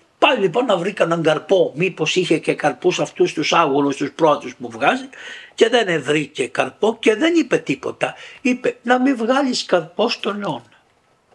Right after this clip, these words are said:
Και την άλλη μέρα, όταν ξαναπεράσανε τη Μεγάλη Τρίτη το πρωί, είχε ξυλιαθεί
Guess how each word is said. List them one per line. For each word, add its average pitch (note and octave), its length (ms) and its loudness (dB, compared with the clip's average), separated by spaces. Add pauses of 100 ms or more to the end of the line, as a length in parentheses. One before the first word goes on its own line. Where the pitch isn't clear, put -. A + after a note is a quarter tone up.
(2000)
Και F#3+ 160 0
την E3+ 300 -4
άλλη F3 340 -4
μέρα, G#3 340 -8 (640)
όταν E3 260 -6
ξαναπεράσανε C#3+ 840 -4
τη C3 180 -12
Μεγάλη B2+ 400 -4
Τρίτη B2 320 -6
το - 140 -8
πρωί, - 360 -10 (1160)
είχε G#3 280 -6
ξυλιαθεί C#3 600 -8